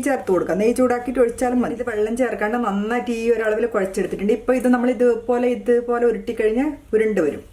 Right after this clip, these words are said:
ആ ഒരളവിൽ കുഴച്ചെടുത്തിട്ടുണ്ട്. അതിനുശേഷം മാത്രം ഇതിൽ ഓരോ ടേബിൾ സ്പൂണായിട്ട് വെള്ളം ചേർത്ത് കൊടുക്കണം. കൂടുതൽ ഒന്നിച്ചിട്ട് ഒഴിക്കാൻ പാടില്ല, കുറച്ച് കുറച്ച്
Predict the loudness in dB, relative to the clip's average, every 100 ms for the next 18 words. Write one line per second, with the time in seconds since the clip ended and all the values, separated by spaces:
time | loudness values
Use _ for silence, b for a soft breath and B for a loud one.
0 | -4 -2 0 0 0 0 -2 -2 -6 -6
1 | -4 -4 -6 B B B -2 0 2 0
2 | 2 0 2 -2 0 2 2 2 2 0
3 | 0 -4 -4 -2 -2 0 0 0 -2 -2
4 | -4 -4 -4 0 2 2 0 0 -2 0
5 | 2 2 0 0 2 0 0 -4 -6 B
6 | B B B B -20 -14 -6 -4 -4 -2
7 | -2 0